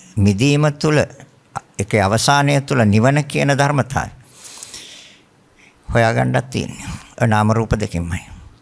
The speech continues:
ඒතර අපි දැන් සංසාර ප්‍රවෘත්තිය ගත්තොත් මනුස්සාත්ම භව විතරක්ම නෙමෙයි. අනන්ත අප්‍රමාණ භවයන් තියෙනවා. ඒ කියන්නේ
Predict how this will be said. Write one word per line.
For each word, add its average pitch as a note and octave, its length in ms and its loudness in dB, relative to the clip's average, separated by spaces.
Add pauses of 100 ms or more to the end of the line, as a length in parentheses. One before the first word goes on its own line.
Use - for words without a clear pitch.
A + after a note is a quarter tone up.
(800)
ඒතර - 200 -6
අපි F#2 360 0 (760)
දැන් F2+ 260 -6
සංසාර F#2+ 580 0
ප්‍රවෘත්තිය F#2+ 640 0
ගත්තොත් G#2 540 0 (400)
මනුස්සාත්ම G2 680 0
භව A#2 240 2
විතරක්ම C3+ 380 0
නෙමෙයි. C#3+ 300 -2 (1040)
අනන්ත G#2 300 0
අප්‍රමාණ A2 580 4 (400)
භවයන් A2 480 2
තියෙනවා. F#2+ 340 -4 (260)
ඒ - 120 -12
කියන්නේ F#2 460 0